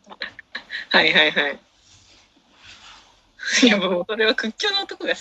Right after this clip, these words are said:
Speaker 2: きじゃん、好きじゃん、もう。
Speaker 1: で、やっ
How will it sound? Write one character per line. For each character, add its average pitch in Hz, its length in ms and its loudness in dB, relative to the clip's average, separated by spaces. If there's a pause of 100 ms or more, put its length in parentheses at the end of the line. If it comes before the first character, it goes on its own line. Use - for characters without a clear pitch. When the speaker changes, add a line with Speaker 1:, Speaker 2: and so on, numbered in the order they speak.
Speaker 2:
き - 140 -18
じ 403 80 2
ゃ 233 120 4
ん、 - 60 -8
好 - 60 -16
き - 280 -20
じ - 100 0
ゃ 196 80 2
ん、 208 160 -12
も 202 260 -12 (1700)
う。 - 40 -20
Speaker 1:
で、 190 320 -10
や 226 80 -4
っ 220 60 -6